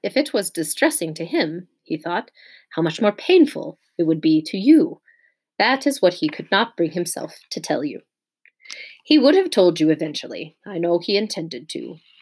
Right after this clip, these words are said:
Indeed, you would have found out yourself. You would have seen it happening. But it was hard. He kept putting it off, and then finally it was too late.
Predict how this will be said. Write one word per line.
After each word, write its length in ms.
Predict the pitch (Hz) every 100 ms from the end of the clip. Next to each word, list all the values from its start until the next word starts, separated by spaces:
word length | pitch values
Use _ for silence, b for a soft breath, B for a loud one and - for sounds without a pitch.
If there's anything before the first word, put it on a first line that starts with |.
| -
Indeed, 600 | 175 190 262 151 160 - _
you 120 | 185
would 100 | 156
have 80 | 156
found 280 | - 165 165
out 280 | 190 156 165
yourself. 720 | 170 175 170 - 220 - - _ - _ _ _ _ _ _ _ _ -
You 60 |
would 100 | 185
have 80 | 180
seen 180 | - 180
it 80 | 208
happening. 520 | 294 339 - 160 165 _ b b b b
But 280 | - 285 - _ _ _ _
it 80 | 208
was 160 | 214
hard. 540 | - - - - - - _ _ _ _ _
He 100 | -
kept 300 | 254 254 -
putting 220 | 240 247
it 80 | 233
off, 280 | 160 - -
and 100 | 165
then 240 | 190 196
finally 460 | - 170 175 165 160 _
it 180 | 170 170
was 240 | - -
too 180 | - -
late. 300 | - -